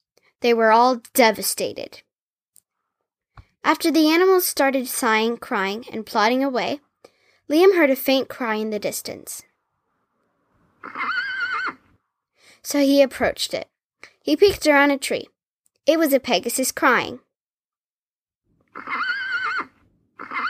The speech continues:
When the Pegasus noticed Liam there, she tried to hide herself with her wing,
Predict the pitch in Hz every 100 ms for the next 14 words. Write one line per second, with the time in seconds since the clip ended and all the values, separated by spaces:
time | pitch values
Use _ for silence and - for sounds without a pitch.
0 | 1077 1077 1077 1077 1077 - _ _ _ _
1 | _ _ _ - - - 311 330 339 392
2 | 508 508 494 - 330 311 294 - 269 277
3 | 262 214 87 - _ - - _ - 269
4 | 359 392 370 302 277 240 240 247 240 254
5 | 247 220 196 -